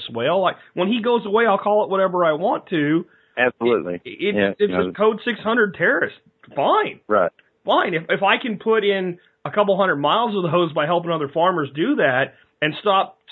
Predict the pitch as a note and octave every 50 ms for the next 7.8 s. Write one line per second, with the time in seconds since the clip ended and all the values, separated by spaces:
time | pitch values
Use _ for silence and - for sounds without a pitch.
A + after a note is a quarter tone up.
0 | - - G3+ F#3+ F3+ F#3 F3 E3+ D#3+ D#3+ D3+ D3+ - _ _ _ - D3+ D3+ C3
1 | D3 D3 D#3 E3 F3+ G3+ G3+ - G#3 F#3 F3+ E3 D#3+ D#3 D#3 D3+ C#3+ C#3+ C#3+ D3
2 | G3+ A3 - - F3 D#3 C#3+ C3+ D3+ C#3+ C#3+ C#3+ D3 D#3 D3 C#3+ C#3 - - D3+
3 | C3+ C3+ A#2+ B2 D3+ F3 F#3+ E3+ D#3+ D3 C3+ C3 - F3 D#3+ D#3+ D#3+ D#3 D3+ D3
4 | C#3+ - D#3+ D3+ C#3+ C3+ C3+ B2 G#2 A#2+ C#3 G#3 B3+ C4+ - D#3+ C3+ C3 B2 A2+
5 | - - B2 A2+ G#2+ G#2+ A#2 D3 E3 - _ _ _ _ _ _ _ _ _ _
6 | _ _ _ C3 F3 C#4 D#4+ - - - G3 F#3+ G3+ G#3 G3+ F3+ - _ _ C3+
7 | F#3 B3+ A#3+ - C#4+ A#3+ G#3 - - G3 F#3 F3 E3+ D#3 C#3 A2